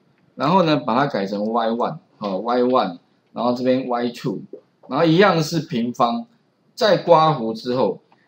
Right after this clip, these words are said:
它就帮我算出我的距离了。那我本来名称叫 distan-，distan-，呃，distance 啦，distance 太长了，有时候考试我讲过，因为针对考试哈，你就以那个什么好记、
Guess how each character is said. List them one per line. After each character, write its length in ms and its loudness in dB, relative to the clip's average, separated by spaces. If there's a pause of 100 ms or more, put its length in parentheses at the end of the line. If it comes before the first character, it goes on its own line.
(120)
它 140 4
就 100 2
帮 320 2
我 160 0
算 300 0
出 260 -6
我 140 -4
的 240 -2
距 260 -6
离 160 -10
了。 160 -12 (500)
那 440 0
我 160 0
本 180 2
来 260 2
名 220 -2
称 240 0
叫 160 4
distan-，distan-， 1600 -6
呃， 200 -8
distance 600 -2
啦， 160 -6 (440)
distance 460 -4
太 140 -2
长 320 -10
了， 80 -12 (260)
有 100 -6
时 60 0
候 80 4
考 220 -6
试 180 0
我 80 2
讲 260 -6
过， 220 -4 (360)
因 120 -4
为 80 2
针 160 -2
对 160 4
考 240 -6
试 300 -6
哈， 180 -4 (300)
你 100 -4
就 340 4 (500)
以 340 -2
那 180 2
个 260 2
什 140 -4
么 140 -6
好 240 0
记、 360 -4